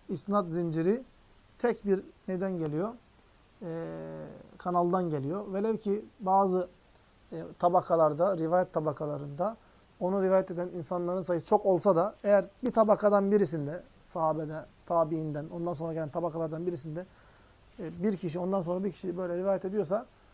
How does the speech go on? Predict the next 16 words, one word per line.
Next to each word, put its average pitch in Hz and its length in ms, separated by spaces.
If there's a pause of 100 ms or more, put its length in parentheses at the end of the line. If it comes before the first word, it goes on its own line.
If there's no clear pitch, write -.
(120)
buna 220 260
ne 214 40
diyoruz 196 220
biz? 220 240
Garip 196 240
hadis 147 300
diyoruz. 131 240
Garip. 165 280 (1000)
Garip 220 240
hadis 226 240
demek 220 200
zayıf 202 200
anlamında 208 460
değil. 165 220 (380)
Yani 180 280 (320)
rivayet 202 600